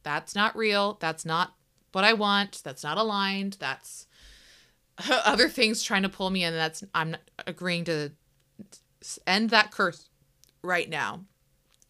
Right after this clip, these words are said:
But I, I know how hard this stuff is. I've been there. I get there. I'll, I fall in too. And I hope that this can be a resource for you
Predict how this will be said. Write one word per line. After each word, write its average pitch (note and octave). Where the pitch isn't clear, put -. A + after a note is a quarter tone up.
But F#3+
I, F3+
I F3+
know F3
how E3+
hard D#3+
this -
stuff F#3
is. F#3
I've D#3
been D#3
there. E3+
I D3
get D#3
there. F#3+
I'll, -
I D#3
fall E3+
in E3
too. E3+
And F3
I E3+
hope F#3
that F3
this F3
can G#3
be E3+
a D#3+
resource D#3
for -
you D3